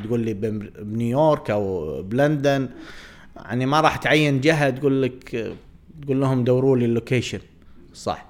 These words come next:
ولكن على أساس تبحث عن location راح يكو-، راح يكون لك، آه، نوعين من المجال. تكلم طبعًا سماسرة ال-، التأجير،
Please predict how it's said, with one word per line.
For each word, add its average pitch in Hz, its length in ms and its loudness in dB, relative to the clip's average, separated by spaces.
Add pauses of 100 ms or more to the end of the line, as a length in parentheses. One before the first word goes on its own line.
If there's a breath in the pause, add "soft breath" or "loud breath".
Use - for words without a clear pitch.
(540 loud breath)
ولكن 139 520 0
على 113 60 -4
أساس 151 280 0
تبحث 156 360 -4
عن 151 140 -2
location 160 680 -2
راح 131 320 -4
يكو-، 139 160 -6 (300)
راح 123 140 -2
يكون 143 260 0
لك، 139 240 -4
آه، 107 760 -4 (880)
نوعين 131 320 0
من 120 40 0
المجال. 113 600 -4
تكلم 160 360 0
طبعًا 110 300 -2
سماسرة 110 680 -4
ال-، 101 440 -6
التأجير، 117 640 -4